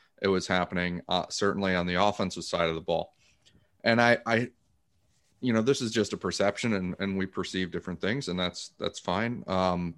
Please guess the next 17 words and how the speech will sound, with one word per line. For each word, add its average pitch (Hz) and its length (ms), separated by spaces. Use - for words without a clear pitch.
but 101 160
my 104 300
perception 104 840
is 95 320
that 95 300
the 98 100
really, 101 380
the, - 180
the 104 100
ball 117 340
started 110 480
rolling 101 600
downhill 95 800
when, 98 800
you 101 120
know, 98 120
for 101 600